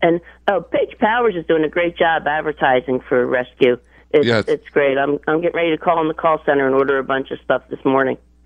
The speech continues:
Speaker 2: Oh, great. Well, we thank you for that, Karen. Yeah, Paige, uh, just did a spot in our, uh, last, uh, break. So,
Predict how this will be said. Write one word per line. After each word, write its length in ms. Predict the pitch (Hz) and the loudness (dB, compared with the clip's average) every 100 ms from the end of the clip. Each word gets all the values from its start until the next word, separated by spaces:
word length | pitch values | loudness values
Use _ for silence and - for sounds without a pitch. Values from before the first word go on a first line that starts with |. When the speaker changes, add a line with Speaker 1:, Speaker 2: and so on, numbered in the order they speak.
| - | -2
Speaker 2:
Oh, 100 | 98 | -2
great. 440 | 80 95 80 73 | 0 2 2 0
Well, 240 | 107 107 98 | 0 2 4
we 160 | 117 98 | 2 2
thank 260 | 110 107 | 0 0
you 80 | 104 | -2
for 100 | 101 | 0
that, 180 | 90 85 | 0 0
Karen. 400 | 95 85 98 90 | 0 2 2 2
Yeah, 120 | 95 | 2
Paige, 420 | 82 104 101 78 | 2 2 0 0
uh, 100 | 90 | 0
just 180 | 78 90 | 0 -2
did 120 | 104 87 | -2 -2
a 40 | |
spot 300 | - 95 95 | 0 0 2
in 80 | 87 | 2
our, 240 | 82 82 | 0 0
uh, 200 | 82 82 | 0 0
last, 680 | 82 90 87 98 98 - - | -4 -6 -4 0 0 0 -2
uh, 80 | 80 | 0
break. 320 | 107 95 80 | 2 2 2
So, 220 | 85 80 | 0 0